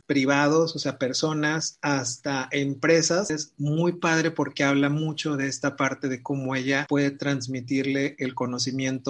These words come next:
a las demás personas sin importar de dónde vengan o, o el, o el trasfondo que puedan tener en cuanto a conocimiento, etcétera, y que realmente se puedan quedar con él.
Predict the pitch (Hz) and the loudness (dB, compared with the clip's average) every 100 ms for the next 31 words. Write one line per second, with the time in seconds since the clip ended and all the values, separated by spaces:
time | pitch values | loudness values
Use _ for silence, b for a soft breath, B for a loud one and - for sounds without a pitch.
0 | 135 135 127 123 120 131 135 - 139 135 | -2 -2 -2 -2 -2 0 0 0 -2 -2
1 | 143 135 139 139 - - 160 165 170 - | -2 0 -2 -2 -2 0 2 2 0 -2
2 | 139 - 139 139 143 139 131 139 143 135 | -4 0 2 2 2 0 0 2 2 2
3 | 135 143 143 135 135 123 120 123 120 120 | 2 2 2 0 0 -2 -2 -2 0 0
4 | 113 123 123 123 123 - 165 170 143 - | -2 -4 -4 -4 -4 0 0 0 -2 0
5 | 143 143 139 131 131 135 123 120 117 113 | 0 0 -2 -2 -2 -4 -6 -6 -6 -6
6 | 117 117 127 123 147 151 147 139 120 - | -6 -6 -6 -4 -2 0 -2 -2 -2 0
7 | 143 139 156 170 202 135 135 139 127 131 | 0 2 4 2 2 -4 0 2 2 2
8 | 135 143 147 151 147 143 156 165 185 - | 4 4 4 2 2 2 2 2 -2 -2
9 | 131 127 127 127 127 127 - 127 120 120 | -2 0 0 2 0 -4 -2 0 0 0
10 | 117 123 117 110 101 | -2 -4 -4 -4 -8